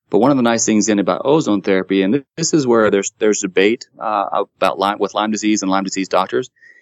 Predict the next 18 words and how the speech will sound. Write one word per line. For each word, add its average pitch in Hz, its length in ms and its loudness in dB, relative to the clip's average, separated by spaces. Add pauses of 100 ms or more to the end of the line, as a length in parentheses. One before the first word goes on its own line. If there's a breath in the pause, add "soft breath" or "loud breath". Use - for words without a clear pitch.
(120 soft breath)
is 101 100 2
that 107 140 2
there's 113 180 0
really 180 160 6
a 160 40 2
debate 113 300 4
about, 98 360 2
is 151 200 2
Lyme 165 200 2
disease 117 320 2
a 107 60 -2
problem 107 440 -2
because 101 440 -4
the 98 180 -2
bacteria 123 580 2
is 101 140 -2
so 101 140 -2
strong, 143 500 -2